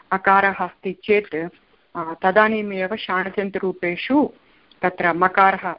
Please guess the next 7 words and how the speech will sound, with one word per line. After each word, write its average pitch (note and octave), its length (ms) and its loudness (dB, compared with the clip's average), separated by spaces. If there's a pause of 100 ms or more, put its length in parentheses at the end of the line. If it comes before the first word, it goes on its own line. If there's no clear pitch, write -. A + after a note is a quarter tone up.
(140)
श्रूयते। D#3 580 -6 (260)
उम्, E3+ 200 -10
यथा F3 400 0 (500)
प्रकाशते, G3+ 880 0 (280)
प्रकाशमान। E3+ 960 -4 (460)
अत्र F#3 180 -4
प्रकाशते, G#3 920 0